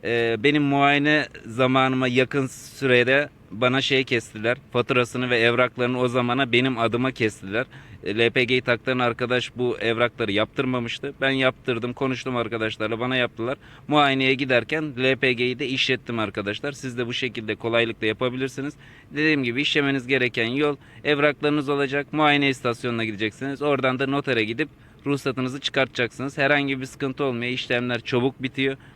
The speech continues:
Bu şekilde yapabilirsiniz. Aracınızda L P G var ve siz bu L P G'yi aracınıza işletmezseniz, e, aracınız muayeneden geçmeyecektir arkadaşlar. Bu sebeple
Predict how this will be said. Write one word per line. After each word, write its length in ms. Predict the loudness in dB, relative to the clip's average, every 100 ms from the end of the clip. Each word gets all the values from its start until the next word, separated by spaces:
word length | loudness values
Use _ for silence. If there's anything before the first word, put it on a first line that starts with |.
| -6
Bu 60 |
şekilde 400 | -2 -2 -4 0
yapabilirsiniz. 760 | 0 2 -2 -2 -6 -6 -12 -14 -20 -20 -20 -20 -8 0
Aracınızda 520 | 2 4 2 0 2
L 260 | 4 4
P 200 | 4 4
G 260 | 4 4 4
var 220 | 4 4
ve 160 | 2 0
siz 220 | -4 -4
bu 120 | 0 2
L 140 | 2
P 180 | 2 0
G'yi 240 | 2 2
aracınıza 400 | 2 0 -2 -2
işletmezseniz, 840 | -2 0 -2 0 -2 -2 -4 -4 -8 -20 -20 -20 -20 -20 -20 -20 -10
e, 180 | -2 0
aracınız 500 | 2 2 2 0 -2
muayeneden 640 | 0 2 2 2 2 0 2
geçmeyecektir 840 | 0 0 -2 0 -2 -2 -4 0
arkadaşlar. 640 | 0 0 -2 -2 -4 -8 -8 -10
Bu 60 |
sebeple 580 | -2 0 0 -2 -4